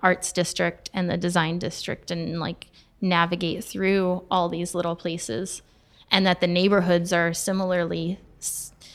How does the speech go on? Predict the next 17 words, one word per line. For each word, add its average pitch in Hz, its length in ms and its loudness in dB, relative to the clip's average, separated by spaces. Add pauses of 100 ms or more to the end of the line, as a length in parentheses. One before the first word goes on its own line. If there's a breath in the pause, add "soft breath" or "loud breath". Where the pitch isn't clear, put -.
(360 soft breath)
getting 247 260 8
their 208 120 6
own 220 160 8
little 202 220 6
identities 214 800 4 (280)
and 180 380 2
bringing 190 320 4
forward 196 380 4
the 220 60 4
quirks 247 540 4 (140)
and 196 380 2 (840 soft breath)
the 220 160 2
diversity 208 640 4
of 214 80 6
every 220 320 8
little 233 320 4
area 247 580 4